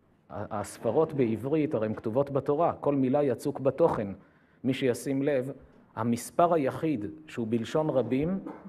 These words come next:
זה רק המספר שתיים. מי שיקח מאחד עד עשר, הכל בלשון יחיד, נכון? אחד, שלו-, שלושה, ארבעה, חמישה, שישה, שבעה,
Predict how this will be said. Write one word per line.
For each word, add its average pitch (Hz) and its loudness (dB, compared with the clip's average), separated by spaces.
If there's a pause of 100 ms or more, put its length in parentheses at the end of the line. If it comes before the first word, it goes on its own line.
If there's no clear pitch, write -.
זה 117 -2
רק 170 4
המספר 131 0
שתיים. 95 -2 (160)
מי 147 -2
שיקח 135 -2
מאחד 135 0
עד 113 0
עשר, 151 0 (840)
הכל 196 4
בלשון 151 0
יחיד, 113 -4 (180)
נכון? 143 -2
אחד, 120 0 (120)
שלו-, 117 -6
שלושה, 117 -2
ארבעה, 113 0
חמישה, 117 -4
שישה, 123 -4
שבעה, 117 -6